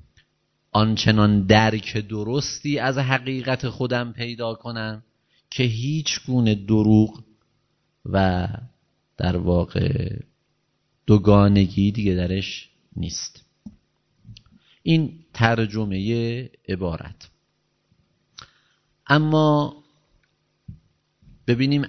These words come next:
اصل این کلام چیه و بعد من دور برمیگردم تک تک عبارات رو توضیح می‌دیم. اینجا امیرالمومنین از یک مطلب بسیار عمیقی در حوزه تعلیم و تربیت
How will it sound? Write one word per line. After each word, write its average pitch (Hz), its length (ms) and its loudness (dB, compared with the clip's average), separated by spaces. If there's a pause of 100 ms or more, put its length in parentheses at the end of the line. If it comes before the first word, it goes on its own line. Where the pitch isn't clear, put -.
(120)
اصل - 380 -2
این 107 180 -4
کلام 98 460 -2
چیه 123 300 -8
و 131 60 -6
بعد 104 160 -2
من 101 140 -4
دور 107 160 -6
برمیگردم 98 480 -4
تک 98 220 -8
تک 92 160 -12
عبارات 107 500 -8
رو 104 280 -18 (280)
توضیح 82 420 -8
می‌دیم. 85 300 -14 (1500)
اینجا 170 360 0
امیرالمومنین 143 880 0
از 123 200 -2
یک 104 440 -2 (1200)
مطلب 104 840 2
بسیار 90 600 -2
عمیقی 95 920 0 (880)
در 95 220 0
حوزه 95 600 0
تعلیم 90 480 -4
و 90 80 -6
تربیت 90 800 0